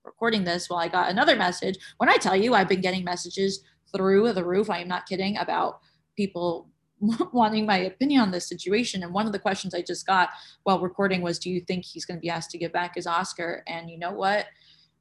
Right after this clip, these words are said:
I don't know. I'm very, uh, I'm very much, uh, damn, that would be so crazy. I don't know if, I don't,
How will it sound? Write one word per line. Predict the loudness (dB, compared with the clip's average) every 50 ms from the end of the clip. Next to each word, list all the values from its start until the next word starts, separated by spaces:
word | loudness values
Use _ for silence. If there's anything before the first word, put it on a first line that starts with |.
| _ -4
I | -2 0 0 -2
don't | 0 0 2 4 4 2 0 -2
know. | -8 -4 0 2 4 4 4 2 2 -2 -8 -12 _ _ _ _ _ -2 0
I'm | 2 2 4 6
very, | 8 8 8 8 6 4
uh, | 4 6 6 6 6 6 6
I'm | 4 4 4
very | 2 2 2 2 2
much, | 4 4 2 2 2 0 -4 -4 -4 -2
uh, | 0 2 2 2 0 -2 -4 -6 _ _ _ _ _
damn, | -8 -6 -6 -6 -6 -8 -6 2
that | 2 4 4
would | 4 0 -2
be | -2 -6 -6
so | -6 -6 -4 -2 0 0 0 0 -2 -4 -8 -14
crazy. | -12 -10 -6 -4 -4 -4 -6 -8 -10 -10 -4 -2
I | -2 0
don't | 0 0 -2 -4
know | -6 -6 -8 -8
if, | -10 -10 _ _ _ _ _ _ _ _ _ _ _ _ _ _ _ _ _ 2
I | 2
don't, | 4 2 0 -2